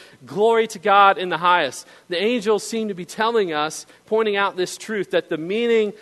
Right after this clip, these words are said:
of Christmas, the meaning of the Bible, the meaning of Christianity, of life itself, it is locked up in this good news of great joy. Right?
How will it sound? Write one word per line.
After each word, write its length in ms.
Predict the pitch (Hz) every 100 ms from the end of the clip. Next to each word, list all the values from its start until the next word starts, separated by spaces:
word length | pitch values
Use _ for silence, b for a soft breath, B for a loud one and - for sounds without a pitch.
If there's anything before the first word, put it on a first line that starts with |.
| B -
of 140 | 147
Christmas, 560 | - 226 220 175 156 -
the 100 | 165
meaning 320 | 185 226 220
of 80 | 180
the 60 |
Bible, 400 | 160 180 185 180
the 80 | 165
meaning 340 | 185 214 208
of 160 | 185 151
Christianity, 760 | - 208 - 170 165 165 170 170 B
of 180 | - 147
life 320 | 160 202 226
itself, 500 | 202 - 202 175 165 B B
it 180 | - 190
is 240 | 160 175 143
locked 480 | 165 190 202 -
up 460 | 160 185 131 - b b b
in 160 | 156
this 220 | 160 151 -
good 280 | - 180
news 540 | 160 165 143 123 - - b b
of 140 | 131
great 220 | 123 139 117
joy. 300 | 131 104 78 _ _ _ _ _ _ _ _
Right? 140 | 113